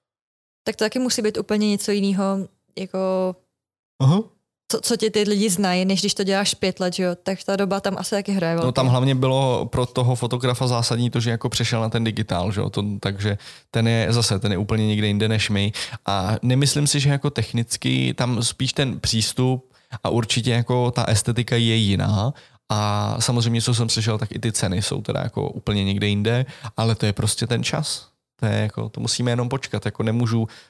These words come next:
Speaker 2: nemůžu ze dne na den, a teď zas navazuju na tu předchozí epizodu, jako prostě si říct: "Dobrý, tak budu fotit prostě za pětinásobek toho, co jsem fotil teďka." Jako může vám to vyjít, pokud ten, pokud jste na nějakým, v nějakým trhu v L A nebo prostě Miami nebo někde, kde,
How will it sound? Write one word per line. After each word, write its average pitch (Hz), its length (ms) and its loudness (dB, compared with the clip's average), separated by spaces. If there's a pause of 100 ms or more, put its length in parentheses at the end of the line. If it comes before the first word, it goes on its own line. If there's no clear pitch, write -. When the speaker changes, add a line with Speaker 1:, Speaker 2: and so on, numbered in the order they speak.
(100)
Speaker 2:
nemůžu 110 340 2
ze 107 160 2
dne 120 160 2
na 104 100 2
den, 110 180 2
a 107 60 0
teď 107 160 0
zas 110 160 2
navazuju 110 320 0
na 110 60 0
tu 110 100 -2
předchozí 110 380 -2
epizodu, 110 420 0
jako 110 200 -2
prostě 107 360 -2
si 117 140 0
říct: 110 260 -2
"Dobrý, 110 280 0
tak 104 200 -2
budu 110 220 0
fotit 101 340 -4
prostě - 380 -4
za 101 260 0 (340)
pětinásobek 107 600 0
toho, 107 140 0
co 107 100 -2
jsem 107 180 0
fotil 107 320 -2
teďka." - 320 -4 (720)
Jako 120 260 2
může 113 300 4
vám 110 220 0
to 127 120 2
vyjít, 101 320 0
pokud 113 260 -4
ten, 110 240 0 (260)
pokud 110 280 -2
jste 107 380 2 (520)
na 107 120 2
nějakým, 104 460 0
v 104 100 -4
nějakým 107 320 0
trhu 113 300 2
v 104 140 -6
L 104 220 2
A 95 260 2
nebo 101 220 2
prostě 98 280 -2
Miami 98 400 2
nebo 98 160 0
někde, 101 300 2
kde, 98 260 2